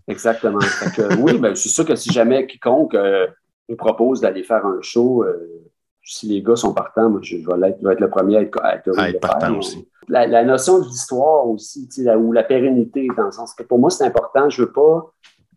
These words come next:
Speaker 1: je veux pas me vautrer dans mon passé sans arrêt, mais je veux, c'est important pour moi que, que ce qu'on a fait, parce que c'est juste, pas juste moi qui l'a fait de toute façon, mais que ce qu'on a fait ensemble,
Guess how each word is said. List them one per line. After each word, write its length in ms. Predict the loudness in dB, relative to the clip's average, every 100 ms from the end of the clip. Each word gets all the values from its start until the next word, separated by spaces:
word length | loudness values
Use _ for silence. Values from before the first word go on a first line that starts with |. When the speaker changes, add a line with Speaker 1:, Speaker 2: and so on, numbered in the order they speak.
| _ _ -4
Speaker 1:
je 80 | -2
veux 60 |
pas 100 | 0
me 80 | 0
vautrer 480 | 2 2 0 0 0
dans 140 | 2
mon 160 | 2 0
passé 340 | 2 2 0
sans 300 | -4 -4 0
arrêt, 300 | 0 0 -2
mais 120 | -2 -6
je 240 | -8 -4
veux, 280 | -2 -2 -6 -8
c'est 100 | -4
important 340 | -2 0 0 0
pour 120 | 2
moi 220 | 2 2
que, 420 | 0 0 0 -6 -12 _ _ _ _ _ _ _ -6
que 80 |
ce 100 | -6
qu'on 240 | 0 2 4
a 120 | 0
fait, 280 | 2 0 0 -4
parce 160 | -10 -10
que 100 | -10
c'est 140 | -8
juste, 240 | -6 -8 -4
pas 100 | -2
juste 220 | 0 0 2
moi 140 | 2
qui 100 | 2
l'a 120 | 0
fait 140 | 0 -2
de 100 | -2
toute 180 | -4 -4
façon, 320 | -4 -2 -2 0
mais 100 | -2 -4
que 80 | -8
ce 80 | 0
qu'on 140 | 0
a 80 | 2
fait 160 | 0 0
ensemble, 520 | 0 2 2 2